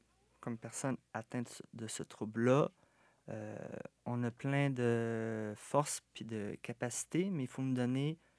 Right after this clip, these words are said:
la réadaptation, l'aide qu'il nous faut pour arriver à évi-, pour obtenir un diplôme d'études secondaires, pour éviter l'aide sociale, pour éviter la santé mentale. Alors, s-, alors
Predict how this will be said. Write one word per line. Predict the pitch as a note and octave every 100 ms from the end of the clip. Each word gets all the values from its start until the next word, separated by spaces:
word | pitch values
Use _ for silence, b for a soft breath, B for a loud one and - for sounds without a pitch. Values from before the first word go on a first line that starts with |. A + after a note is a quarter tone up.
| _ _ -
la | A2+
réadaptation, | A#2 A#2 A#2 A2+ B2 A2+ D3+ E3 F#3 - -
l'aide | A#2+ C3 C#3+ D3+ - _ _ -
qu'il | C3
nous | A#2
faut | A2+ - F3
pour | - C3+ -
arriver | D3+ C#3 C#3 C3+ F3+ G#3+ b b b
à | C3
évi-, | B2 B2 B2+ -
pour | C#3+ C3+
obtenir | C3+ - D#3+ G3 A#3+
un | C#3
diplôme | B2 - - B2+ A3+ A3+ G3+
d'études | E3+ D#3 -
secondaires, | - E3+ E3+ F3 G#3+ A3 _ b b b b b b
pour | - D3 D3 C#3+
éviter | C#3 C#3 - G3+ G3 -
l'aide | A#2+ -
sociale, | C#3+ B2+ E3 G3+ A3+ G#3 b b b b b b _
pour | D3+ D3 C#3+
éviter | C3+ - F3+ -
la | - D#3+
santé | F#3+ F#3+ G3
mentale. | F#3 E3+ E3+ G#3 G#3+ G3 -
Alors, | C3+ C#3 C#3+ C#3
s-, | C#3 - - - - - -
alors | C3+ C#3 C#3+ C#3